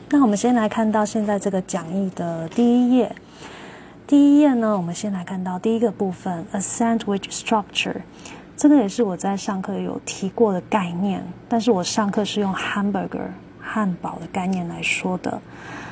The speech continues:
那你可以看到一个三明治或是一个汉堡呢，最上面跟最下面就是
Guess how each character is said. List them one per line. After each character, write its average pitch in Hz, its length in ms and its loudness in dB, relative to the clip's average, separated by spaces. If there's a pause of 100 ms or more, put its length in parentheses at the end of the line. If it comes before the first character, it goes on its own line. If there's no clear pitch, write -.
(140)
那 262 100 6
你 214 80 4
可 240 100 4
以 233 60 6
看 233 260 0
到 220 220 4
一 214 140 -2
个 202 260 -2
三 208 300 -2
明 190 240 -2
治 - 340 -2 (180)
或 208 80 -2
是 208 160 0
一 196 80 2
个 190 140 -2
汉 180 320 -4
堡 190 200 -8 (100)
呢， 185 260 -8 (400)
最 285 160 6
上 247 240 0
面 220 380 -2
跟 185 200 -4
最 185 200 -6
下 175 260 -6
面 185 320 -6 (380)
就 208 160 0
是 190 360 -2